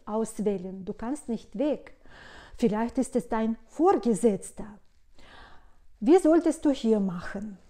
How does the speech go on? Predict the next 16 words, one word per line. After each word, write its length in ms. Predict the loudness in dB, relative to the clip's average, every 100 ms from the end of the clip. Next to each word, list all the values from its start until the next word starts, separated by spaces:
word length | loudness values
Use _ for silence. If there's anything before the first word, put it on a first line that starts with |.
| -20 -20 -20 -20 -20 -20 -20 -20 -12
Hier 240 | 0 2 2
ist 140 | 2
eine 260 | 2 4 4
Technik, 520 | 4 4 2 -2 -2
ich 180 | -2 0
habe 240 | 4 2
sie 280 | 4 2 2 -4 -20 -20 -20 -6
im 480 | 2 2 2 -2 -6 -10
Laufe 540 | -2 4 6 6 4 0
vieler, 340 | 4 6 6
vieler 260 | 6 4 6
Jahre 320 | 4 2 0
entwickelt, 800 | -2 0 2 2 2 2 2 0 -8 -18 -18 -18 -10 0
die 120 | 2
heißt 520 | 2 2 2 -2 -12 -14 -14 -6
Dolmetschertechnik. 1600 | 4 8 8 8 6 2 -4 -6 -6 -6 0 0 0 -8 -12 -12